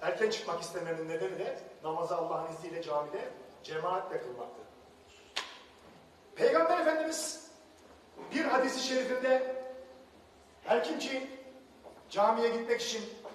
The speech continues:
güzelce abdest alır ve yola çıkarsa attığı her adımda ona bir sevap yazılır ve günahlarından biri silinir. Ayrıca camide namaz kılmak için beklerken geçen sürede de namaz kılıyormuş gibi sevap kazanır ve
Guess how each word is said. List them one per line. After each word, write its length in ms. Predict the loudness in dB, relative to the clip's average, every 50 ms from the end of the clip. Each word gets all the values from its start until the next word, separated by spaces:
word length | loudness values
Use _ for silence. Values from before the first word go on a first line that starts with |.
| -18 -20 -20 -20 -20 -20 -14 -12
güzelce 400 | -6 0 0 2 2 2 2 2
abdest 380 | 2 2 0 -2 -2 -2 -2
alır 220 | -2 -2 0 -2 -2
ve 40 |
yola 220 | -2 0 -2 -2 -2
çıkarsa 540 | -4 -4 -4 -6 -4 -2 0 0 0 0 -4 -10 -14 -16 -18 -20 -20 -20 -20 -20 -20 -20 -20 -20 -20 -4 2
attığı 340 | 4 4 4 2 2 4 6
her 200 | 6 8 8 8
adımda 640 | 6 6 4 2 4 4 4 4 4 2 -2 -6 -10 -12 -14 -16 -18 -20 -18 -10 -6
ona 240 | -2 -2 0 0
bir 60 | 0 -2
sevap 380 | -4 -4 -2 -2 -2 -2 -2
yazılır 420 | -4 -6 -6 -6 -6 -8 -8 -8 -10 -14 -16 -16 -8 -4
ve 260 | -2 -2 -2 -4 -6 -12 -14 -18 -20 -20 -16
günahlarından 720 | -8 -2 -2 0 0 2 0 0 0 0 -2 -2 -2 -4
biri 100 | -6 -10
silinir. 520 | -12 -12 -12 -14 -14 -14 -16 -18 -20 -20 -20 -20 -20 -20 -20 -16 -8 -4
Ayrıca 600 | -4 -2 -2 -2 2 4 4 4 4 2 -2 -6 -10 -14 -16 -14 -4
camide 760 | 2 6 8 8 8 8 8 10 10 10 10 6 2 0 -4 -6 -8 -4 2
namaz 420 | 4 4 8 8 6 6 6 2
kılmak 360 | 0 -2 0 0 0 0 0 -2 -4
için 220 | -4 -6 -4 -4
beklerken 560 | -2 -2 -2 0 0 0 2 2 0 -2 -4
geçen 240 | -4 -6 -4 -4 -6
sürede 360 | -6 -6 -8 -6 -6 -6 -6
de 220 | -4 -2 -2 -4 -4 -8 -10 -14 -16 -18 -20 -20 -20 -20 -20 -20 -20 -20 -18 -12
namaz 340 | -8 -6 -4 -4 -4 -6 -6
kılıyormuş 380 | -4 -2 0 0 0 0 -4
gibi 140 | -6 -8 -8
sevap 340 | -8 -8 -6 -6 -6 -6 -6
kazanır 340 | -6 -6 -6 -6 -6 -4 -2
ve 180 | 0 0 0